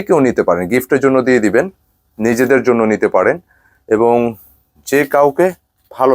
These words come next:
লাগবে ইনশাআল্লাহ ডিজাইনগুলো। মাত্র তেরোশো আশি টাকা ড্রেসটি নিতে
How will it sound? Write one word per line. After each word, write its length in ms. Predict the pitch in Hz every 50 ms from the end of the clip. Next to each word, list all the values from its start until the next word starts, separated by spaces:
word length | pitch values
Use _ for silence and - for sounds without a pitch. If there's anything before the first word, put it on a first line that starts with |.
| 120
লাগবে 180 | 101 87 - 92 92
ইনশাআল্লাহ 320 | 87 - - 92 85 85 82 78
ডিজাইনগুলো। 480 | - 80 90 87 82 80 78 80 78 78 76 _ _ _ _ _ _ _ _ _ _ _
মাত্র 280 | - 123 127 - - - 127 151 165 - _ _ _ _ _ _
তেরোশো 360 | - 127 127 131 135 135 - 151 135
আশি 140 | 127 - 139 120 135
টাকা 140 | 127 123 131 98
ড্রেসটি 260 | 98 101 98 - - 117
নিতে 160 | 110 104 -